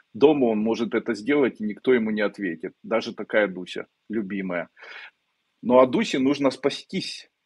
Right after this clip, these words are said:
Потому что если Дуся будет себя вот так изматывать, то после этого жизни для нее не будет. Будет кастрюля и бесконечное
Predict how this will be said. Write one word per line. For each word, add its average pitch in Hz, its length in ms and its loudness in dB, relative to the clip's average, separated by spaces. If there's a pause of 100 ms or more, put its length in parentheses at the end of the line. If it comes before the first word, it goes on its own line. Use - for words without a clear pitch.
(240)
Потому 131 320 -2
что 139 160 -4
если 143 360 -2
Дуся 131 360 -2
будет 127 360 -4
себя 131 280 2
вот 120 160 -2
так 120 180 2
изматывать, 110 680 -2
то 113 100 -10
после 123 380 -6
этого 139 260 -2
жизни 143 440 -4
для 107 220 -2
нее 139 240 0
не 151 120 -4
будет. 147 400 -8
Будет 123 360 -6
кастрюля 139 600 -2
и 107 80 0
бесконечное 113 840 -2